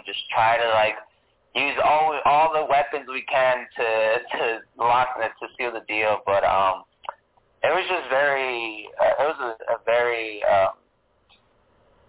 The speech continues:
important game because that was gonna determine how we were gonna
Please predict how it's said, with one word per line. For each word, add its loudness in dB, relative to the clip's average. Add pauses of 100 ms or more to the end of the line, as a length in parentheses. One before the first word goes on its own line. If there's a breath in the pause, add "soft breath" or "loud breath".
(540)
important -2
game -2
because -8
that 2
was -2
gonna 0 (400)
determine 0 (400 loud breath)
how 2
we 0
were 0
gonna -4